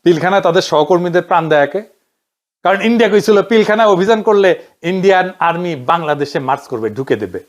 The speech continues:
কোনোদিন জিজ্ঞেস করে নাই ইন্ডিয়াকে যে পিলখানায় আমি অভিযান চালাইলে তুমি আমার দেশে মার্চ করার কে? এই সেনাবাহিনীর ক্যান্টনমেন্টের ভিতরে আয়নাঘর হইল।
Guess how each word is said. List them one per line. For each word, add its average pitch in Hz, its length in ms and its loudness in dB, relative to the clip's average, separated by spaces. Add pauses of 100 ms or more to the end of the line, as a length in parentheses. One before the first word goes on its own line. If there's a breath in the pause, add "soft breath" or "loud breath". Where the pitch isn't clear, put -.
(600)
কোনোদিন 240 340 2
জিজ্ঞেস 185 340 0
করে 135 220 0
নাই 110 260 -8
ইন্ডিয়াকে 123 460 -2
যে 123 100 -4 (120)
পিলখানায় 202 420 2
আমি 208 340 2
অভিযান 247 340 2
চালাইলে 233 340 2
তুমি 262 300 0
আমার 247 200 2
দেশে 208 200 -2
মার্চ 170 260 -2
করার 120 200 -4
কে? - 160 -20 (460)
এই 269 180 2
সেনাবাহিনীর 226 680 2
ক্যান্টনমেন্টের 214 640 -2
ভিতরে 190 260 0
আয়নাঘর 156 520 -2
হইল। 104 300 -14